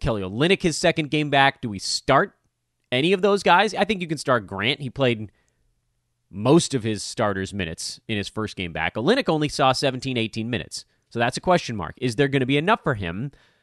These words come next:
if Grant is around? If, if Grant gets traded and Olynyk steps into a bunch of those minutes, which makes him in-, an interesting trade deadline stash candidate. That was not my intent, by the way. I, when, when we picked up Olynyk,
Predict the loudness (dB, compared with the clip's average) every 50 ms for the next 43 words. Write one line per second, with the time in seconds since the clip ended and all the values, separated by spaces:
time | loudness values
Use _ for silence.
0 | _ _ _ _ _ _ _ _ _ _ _ _ _ _ _ _ _ _ _ _
1 | 0 2 2 2 0 0 2 4 4 4 2 2 0 -2 0 2 4 4 4 4
2 | 4 4 4 4 4 4 2 0 -4 -8 -8 _ _ _ -6 -6 -6 -4 0 0
3 | 0 2 2 0 -2 0 2 4 4 4 6 4 2 2 0 -4 -10 _ _ _
4 | _ _ _ _ _ _ _ _ _ _ _ _ _ _ _ _ _ _ _ _
5 | _ _ _ _ -2 0 2 4 4 4 4 2 0 -4 -4 0 0 0 0 0
6 | -2 0 2 2 2 2 2 0 0 2 0 0 2 0 0 0 0 2 2 2
7 | 0 0 -4 -8 -12 -14 _ _ _ -2 -2 0 2 2 2 2 2 0 0 0
8 | 0 -2 -4 -6 -10 -6 _ 0 2 2 2 2 -2 -4 -4 -4 -4 -2 -2 -2
9 | 0 0 -2 -2 -2 -2 -2 -2 -2 -2 0 0 0 0 -2 -4 -4 -4 -4 -4
10 | -6 -12 -14 _ _ _ _ _ _ _ _ _ _ _ _ _ _ _ _ _
11 | _ _ _ _ _ _ 4 4 6 6 6 6 6 6 6 4 4 2 2 2
12 | 0 0 0 -2 -4 -4 -4 -4 -2 -4 -4 -6 -6 -6 -4 -4 -4 -2 -2 -2
13 | 0 0 0 0 0 0 -2 -2 0 0 0 0 2 2 2 2 2 0 -2 -2
14 | -6